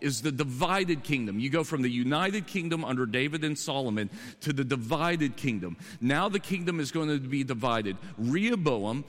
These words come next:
will be in the south with two tribes, Benjamin and Judah. But he gets Jerusalem. He gets the prime land. And then a guy named Jeroboam, the son of Nebat, who's not related,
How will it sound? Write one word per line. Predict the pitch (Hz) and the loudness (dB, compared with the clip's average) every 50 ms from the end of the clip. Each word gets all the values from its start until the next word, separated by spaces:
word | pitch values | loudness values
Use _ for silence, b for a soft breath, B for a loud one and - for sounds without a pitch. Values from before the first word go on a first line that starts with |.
| B B - | B B -2
will | 131 135 | -2 0
be | 127 - 160 151 | 0 2 2 2
in | 143 143 | 2 2
the | 131 127 | 0 0
south | - - - - - 180 160 147 110 92 101 123 - - - B B - | -2 -2 -2 0 2 2 2 2 2 2 0 -2 -6 -10 -14 B B -2
with | 131 139 131 - | 0 0 0 0
two | - - 208 214 214 | -4 0 0 0 0
tribes, | - - 175 135 107 95 92 98 117 117 - - | 0 0 2 2 2 2 0 -2 -4 -4 -6 -6
Benjamin | 117 113 143 151 160 139 156 143 143 135 | -2 0 0 0 0 -4 -2 -2 0 0
and | 127 117 110 | 0 -2 -2
Judah. | 101 131 139 135 110 82 - - - B B B B 170 B 98 | -2 0 0 0 0 -2 -4 -10 -14 B B B B -14 B -2
But | 107 165 131 | 0 0 0
he | 131 143 214 | 2 0 0
gets | 214 180 196 165 - - | 2 2 -2 -2 -2 -6
Jerusalem. | - - 170 202 226 - - - 101 85 95 | -4 -2 0 0 0 0 -2 -2 -4 -2 -2
He | 123 147 | -2 0
gets | 143 160 - - | 0 -2 -2 -2
the | - 156 117 | -4 -4 -4
prime | - - 175 170 160 156 156 147 | -2 -2 -2 0 0 0 0 0
land. | 147 151 156 147 107 82 73 - - - - - - - - - - - _ _ _ B B B B B B B - | 0 0 -2 -2 -2 -4 -6 -8 -12 -14 -20 -20 -20 -20 -20 -20 -20 -20 _ _ _ B B B B B B B 0
And | 147 147 143 | 0 2 2
then | 160 165 151 | 2 0 0
a | 151 | 0
guy | 147 170 165 156 | 0 0 2 2
named | 151 143 131 123 113 | 2 0 0 -2 -4
Jeroboam, | 101 113 143 196 202 220 220 196 143 127 110 110 117 131 165 160 | -4 -2 0 2 2 2 2 2 0 0 2 2 0 0 0 0
the | 143 123 113 107 B B B B | 2 2 2 0 B B B B
son | - - - 151 143 | -4 -2 0 0 0
of | 127 110 120 | -2 -2 0
Nebat, | 147 143 139 107 104 101 107 104 - | 0 0 2 2 2 2 0 0 0
who's | 117 135 160 147 123 - 123 | 0 0 2 2 0 -2 -2
not | 135 143 156 175 190 220 233 190 - | -2 0 2 2 2 2 0 0 2
related, | 151 151 156 139 123 117 107 98 92 95 113 139 147 | 2 2 2 2 2 2 2 2 0 0 -2 -2 -4